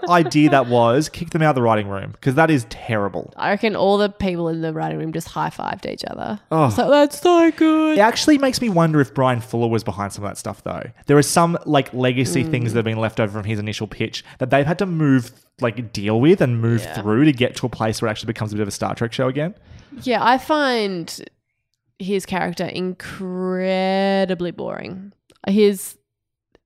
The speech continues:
Speaker 2: he is so obviously s-, devious,
Speaker 1: Yeah.
Speaker 2: so obviously bad. Um, the fact that when he's threatened with his ship being taken away,
Speaker 1: <laughs>
Speaker 2: he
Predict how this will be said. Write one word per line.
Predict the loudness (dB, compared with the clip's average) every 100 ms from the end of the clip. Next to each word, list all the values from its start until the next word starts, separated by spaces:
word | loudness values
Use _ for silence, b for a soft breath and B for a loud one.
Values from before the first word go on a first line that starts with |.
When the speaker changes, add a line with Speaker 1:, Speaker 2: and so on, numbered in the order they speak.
| _
Speaker 2:
he | -8 -6 0 0
is | 0 -2 -10 -18 _ _ _ _
so | -12 0 0 2
obviously | 0 0 -6 -2 -2 -2 -6 _ -20 _ _ -18
s-, | -16 -16 -18 -4
devious, | 0 0 -2 -2 -2 -2 -6 -14 -6
Speaker 1:
Yeah. | 0 2 2
Speaker 2:
so | 2
obviously | 0 0 -4
bad. | -4 -6 -2 0 0 -2 -4 -4 -6 -8 b b b b
Um, | -4 -4 -2
the | -4
fact | 0 2 2 0
that | 0 2 0 -8 _ _ _ -10
when | -4 -2 0 -2 -4 -6 -12 _ _ _ _ _ _
he's | -8 -8 -8
threatened | 0 0 0 -2
with | -4 -4
his | -6
ship | -6 -4 -6 -2
being | -4 -4
taken | -6 -6 -6 -6
away, | -6 -8 -6 -8 -8 B B B B
Speaker 1:
<laughs> | B B _
Speaker 2:
he | 0 2 2